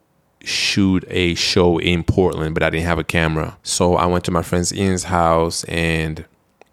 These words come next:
I told him about it. He had a camera. He told me, "Yoni, you can borrow it, go shoot it, and then whenever you come back from Portland, give it back to me." And I was like, "Okay, cool, dope." I never shot with a real camera before. So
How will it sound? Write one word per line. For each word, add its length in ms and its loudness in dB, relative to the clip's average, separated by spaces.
I 100 -8
told 260 2
him 100 0
about 300 2
it. 160 0
He 140 -2
had 120 0
a 60 -6
camera. 680 -4
He 360 -4
told 260 0
me, 100 -2
"Yoni, 320 0
you 140 -4
can 160 -6
borrow 400 2
it, 340 0
go 200 -6
shoot 400 -2
it, 320 0
and 120 -8
then 140 -4
whenever 240 -4
you 60 -4
come 160 -4
back 160 -2
from 160 -8
Portland, 640 0
give 160 0
it 100 2
back 200 0
to 100 -2
me." 180 -4
And 140 -12
I 40 -8
was 120 -6
like, 160 -2
"Okay, 260 0
cool, 380 0
dope." 400 0
I 60 -2
never 240 0
shot 300 0
with 100 -2
a 40 -2
real 260 2
camera 320 -4
before. 420 -4
So 380 0